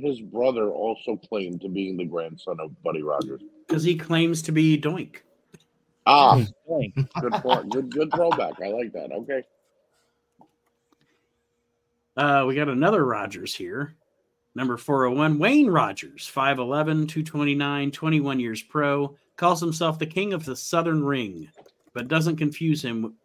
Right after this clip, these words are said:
Speaker 2: D-, but don't confuse him with Jerry Lawler. Has won titles in S S W and other
Speaker 3: Sure
Speaker 2: Dixie
Speaker 3: will.
Speaker 2: independents. Determined veteran from Kingsport, Tennessee.
Speaker 3: We're not gonna confuse him with Jerry Lawler.
Speaker 1: No.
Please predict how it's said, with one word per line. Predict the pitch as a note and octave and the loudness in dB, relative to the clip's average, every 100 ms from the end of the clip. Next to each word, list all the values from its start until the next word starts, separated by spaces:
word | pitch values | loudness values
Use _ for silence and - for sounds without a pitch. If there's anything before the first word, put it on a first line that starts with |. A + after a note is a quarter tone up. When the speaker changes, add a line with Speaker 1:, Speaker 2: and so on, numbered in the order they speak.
| - | -2
Speaker 2:
D-, | D#3+ D3+ | -2 0
but | D3 C#3+ | -2 2
don't | G3+ A#3+ | 2 0
confuse | F3+ D#3+ G#3 D#3 | -4 -4 -4 0
him | C#3+ | 0
with | B2+ A2+ | -2 -4
Jerry | A#2 C3 B2 | -4 -2 -4
Lawler. | A2 A#2+ G2 C#2+ - - - _ _ _ - C3+ | -6 -8 -10 -12 -20 -20 -20 _ _ _ -12 -6
Has | C3+ | -2
won | D3 D#3+ | 2 2
titles | D#3+ E3+ E3 D#3 | 4 2 4 2
in | D3 C3 | 0 0
S | E3 E3+ E3 | 0 0 -2
S | D#3 - | -4 -2
W | C#3+ D#3 E3 D3+ | 0 0 2 2
and | C#3+ | 2
other | C#3+ C3 | 0 -2
Speaker 3:
Sure | A#2+ C#3+ | 0 4
Speaker 2:
Dixie | C#3 B2+ | 4 6
Speaker 3:
will. | A#2+ | 4
Speaker 2:
independents. | A2 E3+ F3 F3 F3 - - _ _ _ | 2 -2 -2 -2 -6 -12 -14 _ _ _
Determined | C3 B2 F3 F3 F3+ D#3+ | -10 -2 0 2 2 0
veteran | D3 C#3 - C3+ B2+ - _ _ | 0 0 -2 -4 -4 -10 _ _
from | C#3 B2+ | -4 -4
Kingsport, | - D3+ D#3 D#3+ C3+ C#3 D3 | -2 0 0 -2 -6 -6 -8
Tennessee. | - A#2+ - - - - - _ _ _ _ _ _ _ _ _ _ _ _ _ _ _ _ - | -12 -12 -12 -16 -18 -20 -20 _ _ _ _ _ _ _ _ _ _ _ _ _ _ _ _ -18
Speaker 3:
We're | G#2 G#2+ | -14 -10
not | G#2+ G2+ | -10 -8
gonna | G#2 G2+ | -8 -10
confuse | G2 G2+ G2 G2+ F#2+ | -10 -12 -10 -12 -10
him | G2 | -10
with | F#2+ F#2 | -12 -14
Jerry | F2+ G2+ | -14 -14
Lawler. | - - - - - - - _ _ | -14 -12 -14 -14 -18 -20 -20 _ _
Speaker 1:
No. | F3+ E3 D#3+ - F2 D2+ | -4 -4 -8 -8 -4 -4